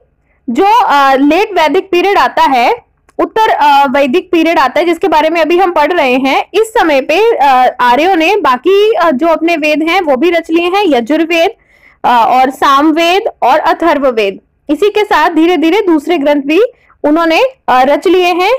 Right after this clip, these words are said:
ये उत्तर वैदिक काल की सभ्यता है जो कि अब north west से लेके east की तरफ अब जा रही है और भारत का बहुत बड़ा area north का खास तौर पर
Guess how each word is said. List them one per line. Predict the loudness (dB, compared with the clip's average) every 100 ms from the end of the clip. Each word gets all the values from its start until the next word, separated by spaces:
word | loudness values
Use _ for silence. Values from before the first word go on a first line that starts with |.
| -4
ये | -2 0
उत्तर | 0 -2 -2 -2
वैदिक | -2 -2 -2 -2
काल | 0 0
की | 0 -4
सभ्यता | -2 -2 -2 0
है | -2 0 0 -2 _ _ -12
जो | -4 0 0
कि | 0 0 0 -6 _ -12 -4
अब | 0
north | 2 2 0
west | -2 -2 0
से |
लेके | -2 0 0 0 -2 _ _ -2
east | 0 0 -2
की | -2
तरफ | 0 0 -2 -2
अब | -2
जा | 0 2 2
रही | 2 2 2
है | 2 0
और | 0 0
भारत | 0 0 0 0
का | -2
बहुत | 0 0 0
बड़ा | 0 0
area | 0 -2 0 0 0 -4 _ _ _ -2
north | 2 2 0 -2
का | -2 0
खास | 0 -2 0
तौर | 0 0
पर | 0 -2 -4